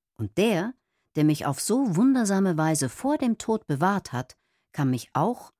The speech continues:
aus dieser Lage befreien. Ich bin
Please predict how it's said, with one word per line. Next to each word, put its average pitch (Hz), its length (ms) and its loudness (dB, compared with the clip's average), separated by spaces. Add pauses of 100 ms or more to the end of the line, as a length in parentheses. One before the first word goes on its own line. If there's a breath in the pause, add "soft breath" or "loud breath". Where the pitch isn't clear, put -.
(200)
aus - 240 -6
dieser 120 300 0
Lage 104 300 -8
befreien. 104 500 -8 (1600)
Ich - 340 -8
bin 151 200 -4